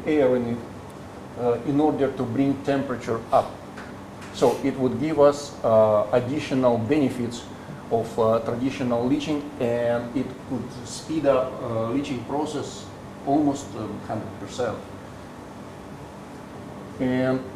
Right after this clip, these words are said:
this slide would show, uh, that's additional innovation of our company. We are using heat exchangers, uh, in the middle of process. That's what allow us to save, uh, fifty percent of, uh, electrical power,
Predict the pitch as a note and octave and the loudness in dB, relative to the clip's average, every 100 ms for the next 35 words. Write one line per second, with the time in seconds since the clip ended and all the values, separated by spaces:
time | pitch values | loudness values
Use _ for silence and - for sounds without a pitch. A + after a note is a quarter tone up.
0 | B2+ G3+ G3 F3+ C#3 A#2 A2+ - - - | 6 6 6 8 8 8 6 -2 -12 -8
1 | C3 B2+ - - E3 D#3 C#3 - A2+ A2 | -4 -2 -2 2 6 6 4 2 2 4
2 | B2 B2+ - - B2+ F3 F#3+ E3+ D#3+ - | 4 2 0 0 2 0 0 2 2 4
3 | C3 C3 D#3 D3+ B2+ A2+ B2 A#2+ A2+ C3 | 6 6 4 2 0 4 4 6 4 4
4 | A#2+ G#2 G2+ - - - - B2 C#3+ B2+ | 4 2 -2 -6 -10 -12 -4 4 6 6
5 | B2+ C#3 E3+ D#3 C#3+ - - D#3+ D3+ C#3 | 4 0 -2 0 -2 -2 -10 -6 -2 -2
6 | - - E3+ F3 C3+ A2+ G2+ - - - | -4 -4 -4 -2 -2 -4 -4 -10 -14 -14
7 | - - - - A#2+ A2+ A2 A2+ A2+ - | -14 -14 -14 -4 0 2 2 2 0 0
8 | B2+ B2+ B2 D3 D3+ C#3 C#3+ B2+ - C#3 | 0 2 4 4 4 0 -2 -4 -2 4
9 | C#3+ C#3 A#2+ A2 - G#2 B2 C#3 C3 B2 | 4 4 -2 -6 -10 -2 0 0 0 -4
10 | - - C#3+ C#3 C3 C3 C#3 C3+ C3+ - | 0 6 8 8 6 4 6 4 4 -4
11 | A2 - C#3+ C3+ C3 - - G#2 G#2+ G#2+ | -8 -2 2 2 2 -2 -10 -2 2 2
12 | G#2 G2+ G2+ G2 - D#3 - - A2+ C3+ | 2 0 -2 -6 -4 -2 -2 -6 -2 2
13 | C3+ C3+ - A2+ - A#2 A2 G#2+ G#2+ G#2+ | 2 2 -4 -4 -2 0 2 4 4 2
14 | B2 B2+ A#2 A#2 G#2+ A2+ G2+ G#2 | 2 2 0 -2 2 4 4 0